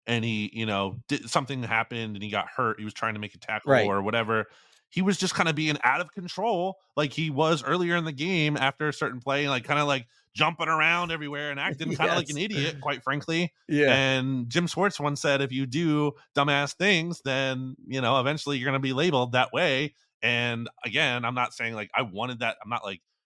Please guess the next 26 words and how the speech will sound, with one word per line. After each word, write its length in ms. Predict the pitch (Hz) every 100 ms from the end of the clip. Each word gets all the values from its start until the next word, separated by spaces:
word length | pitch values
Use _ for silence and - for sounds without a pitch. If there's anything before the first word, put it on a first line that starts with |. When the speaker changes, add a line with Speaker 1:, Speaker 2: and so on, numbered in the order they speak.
| _ -
Speaker 1:
root-, 200 | 98 127
I 40 | 123
wasn't 220 | 143 95
rooting 380 | 151 156 147 135
directly 320 | 131 143 127
for 80 | 127
that 100 | 120
to 100 | 110
happen, 420 | 170 135 127 143 _ _ _ _ -
but, 100 | 147
like, 220 | 139 - _ _ _ _ 135
I, 120 | 135 -
I 60 |
don't 180 | 151 -
feel 260 | - 165 160
like, 240 | 139 120 127
"Oh, 280 | 147 127
it 60 | 127
was 180 | 131 127
a 80 | 120
total 480 | - 170 165 160 -
accident." 540 | 135 143 - 107 117
No, 300 | 175 254 -
he 160 | 120 185
was, 140 | 170
like, 160 | 160